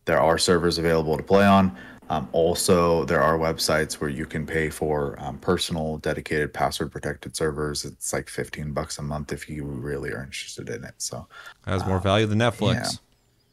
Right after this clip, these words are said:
Speaker 1: Yeah, not to, to give other people advertising, but I am, the, it, when it comes to multiplayer for this game on console, uh, there are, there, there actually are a lot of options outside of the tethering, um, by doing an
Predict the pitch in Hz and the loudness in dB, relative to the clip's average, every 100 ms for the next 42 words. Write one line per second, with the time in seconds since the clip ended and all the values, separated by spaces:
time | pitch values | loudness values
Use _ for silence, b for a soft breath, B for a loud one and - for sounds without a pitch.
0 | _ _ _ _ _ _ 87 78 - 85 | _ _ _ _ _ _ -4 -2 -2 4
1 | 117 123 104 76 - - 92 87 - 120 | 6 8 8 6 2 2 2 4 6 6
2 | 120 113 113 104 120 117 101 107 101 92 | 6 6 6 6 4 8 8 8 4 4
3 | 90 90 92 92 90 92 90 98 95 90 | 2 4 2 2 4 4 6 6 4 2
4 | 87 B B B _ _ _ _ _ _ | -4 B B B _ _ _ _ _ _
5 | _ _ 123 120 113 110 110 123 110 107 | _ _ 2 4 4 6 8 8 8 8
6 | 101 101 101 92 82 95 87 82 90 82 | 6 6 6 4 0 2 2 4 4 4
7 | 82 73 - 76 76 85 82 73 98 87 | 4 2 2 2 4 4 4 4 6 6
8 | 82 - 90 80 71 - 62 52 62 58 | 4 2 6 6 6 2 0 0 0 2
9 | 69 - - 73 - - - - 85 - | 2 0 -6 -4 -4 -6 -2 2 4 4
10 | 78 73 80 76 - 90 80 73 71 80 | 2 2 -2 -6 0 0 2 0 -2 -6
11 | B B B B - 76 73 71 62 71 | B B B B 0 2 2 0 -4 -10
12 | - 76 76 71 78 73 69 _ 73 71 | 0 2 2 0 -2 -4 -8 _ -4 -4
13 | 78 80 | -6 -8